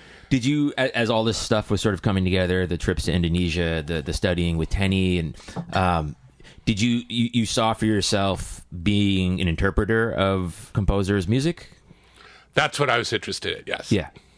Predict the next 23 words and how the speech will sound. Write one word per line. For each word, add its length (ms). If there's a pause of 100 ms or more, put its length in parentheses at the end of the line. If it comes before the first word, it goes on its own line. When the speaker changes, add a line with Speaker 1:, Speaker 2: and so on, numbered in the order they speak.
(180)
Speaker 1:
And 120
wh-, 140
I 80
mean, 140
and, 80 (100)
Speaker 2:
Exactly. 160
Speaker 1:
and 320
it's 160
a 60
lifelong 480
thing 200
for 140
most 240
people, 300
but 180
certainly 260
for 120
young 240
people, 400
kind 240
of 60
figuring 520
out 340